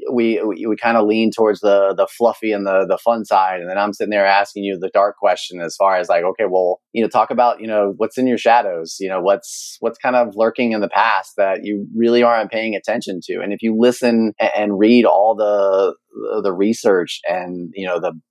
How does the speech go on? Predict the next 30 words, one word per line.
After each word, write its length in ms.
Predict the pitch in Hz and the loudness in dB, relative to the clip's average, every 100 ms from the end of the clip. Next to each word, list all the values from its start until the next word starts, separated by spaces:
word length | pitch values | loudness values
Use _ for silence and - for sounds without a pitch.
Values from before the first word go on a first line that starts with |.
| _ | _
biographies 800 | - 80 82 120 120 - 82 78 | -8 -2 0 0 -2 -4 -6 -6
even 280 | 85 85 85 | -8 -8 -10
of 100 | 80 - | -12 -8
people 380 | 95 87 90 87 | -8 -2 -2 0
that, 180 | 90 - | -2 -4
you 120 | 95 | -6
know, 120 | 87 85 | -6 -4
famous 300 | 98 127 117 | 0 2 2
people 300 | - 95 90 | 0 -4 -2
that 100 | 90 | 0
are, 120 | 87 85 | 0 -2
are 80 | 90 - | -6 0
talking 320 | 92 90 90 | -2 -2 -8
about, 320 | 85 87 87 - | -2 0 0 -4
you 100 | 90 | -10
know, 120 | 85 | -6
their, 320 | 90 87 85 82 | -2 -2 -2 -4
their 240 | 90 82 | -4 -4
mental 300 | 90 85 85 | -12 -12 -12
struggles, 600 | 80 92 90 80 78 - _ _ _ _ _ | -6 -2 0 -2 -8 -10 _ _ _ _ _
all 260 | 104 127 107 | 0 0 -2
of 80 | |
them 180 | 87 87 | -8 -12
are 60 | 82 | -10
saying 300 | 104 110 110 | -8 -6 -6
the 60 | |
same 380 | 101 98 131 160 - | -4 -6 -6 -8 -6
thing, 300 | 208 - - | -6 -6 -10
that 120 | - | -6
they 300 | - - - | -2 -2 -4